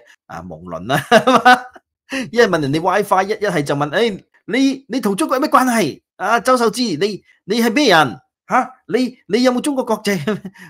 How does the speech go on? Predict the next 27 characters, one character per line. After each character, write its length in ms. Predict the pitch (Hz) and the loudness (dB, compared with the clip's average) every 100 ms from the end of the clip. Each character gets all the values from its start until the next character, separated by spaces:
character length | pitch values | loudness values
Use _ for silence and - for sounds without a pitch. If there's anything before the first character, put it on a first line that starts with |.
| - | -2
不 60 | |
斷 160 | 175 - | -2 -2
咁 180 | 135 123 | -4 -2
問 260 | 135 127 | -2 -4
人 140 | 87 71 | -8 -16
哋， 200 | 71 82 | -20 -14
啊， 180 | 101 104 _ | -12 -14 _
啊， 160 | - 82 | -18 -16
問 200 | 90 95 - _ | -14 -16 -20 _
呢 100 | 131 | -8
個 80 | 127 | -8
Tim 220 | - 131 | -6 -6
Fordon 400 | 127 113 87 101 | -4 -6 -8 -14
啊， 40 | |
就 120 | 78 | -16
係 80 | 87 | -16
咁 180 | 87 104 | -16 -16
啊， 80 | 92 - | -16 -18
咁 140 | 92 | -20
鬼 160 | 95 110 | -16 -16
死 140 | - | -14
無 240 | 101 80 | -16 -18
聊 160 | 69 80 | -20 -20
嗰 60 | 95 | -20
條 120 | 78 | -20
友， 240 | 69 92 _ _ | -18 -20 _ _
啊。 180 | - | -20